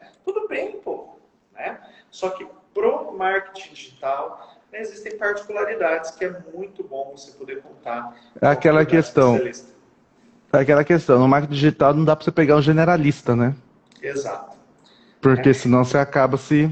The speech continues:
Speaker 2: se lascando.
Speaker 1: Hoje, hoje o caminho aí da, da contabilidade, né?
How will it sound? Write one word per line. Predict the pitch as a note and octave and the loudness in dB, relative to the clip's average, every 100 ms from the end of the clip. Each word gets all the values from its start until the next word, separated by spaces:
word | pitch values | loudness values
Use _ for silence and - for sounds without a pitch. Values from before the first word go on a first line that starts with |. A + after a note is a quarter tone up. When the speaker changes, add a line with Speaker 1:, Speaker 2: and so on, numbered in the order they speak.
| D3+ - - | -4 -16 -20
Speaker 2:
se | - - D3 | -20 0 4
lascando. | D3+ F3 - C#3 A#2+ A#2 - - - - | 4 2 -2 -2 -2 -4 -12 -20 -6 0
Speaker 1:
Hoje, | G#3 G#3+ - - | 0 0 -4 -4
hoje | G3 - | -4 -4
o | - | -8
caminho | - D#3+ - D3 | -10 -10 -10 -8
aí | C3 | -8
da, | C3 B2 A#2+ A#2 | -6 -8 -8 -10
da | B2 B2+ | -10 -10
contabilidade, | - B2 A#2 A#2+ A2+ A#2+ C3 A2 - | -12 -18 -20 -20 -14 -6 -4 -4 -10
né? | B2 C#3+ | -16 -20